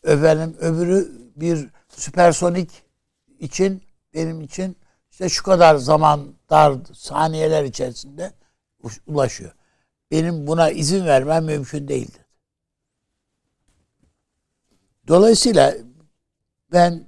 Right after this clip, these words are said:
belki tesadüf aynı a-, güne denk geldi. Sayın İbrahim Kalın'ın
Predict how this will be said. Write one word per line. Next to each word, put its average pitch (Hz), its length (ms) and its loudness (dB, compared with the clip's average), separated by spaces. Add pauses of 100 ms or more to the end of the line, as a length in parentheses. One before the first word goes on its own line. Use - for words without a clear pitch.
(160)
belki 170 460 2
tesadüf 156 560 2
aynı 156 520 2 (360)
a-, 127 300 2 (520)
güne 131 320 -2
denk 143 260 0
geldi. 139 440 -6 (1040)
Sayın 147 420 -4
İbrahim 147 480 2
Kalın'ın 156 680 0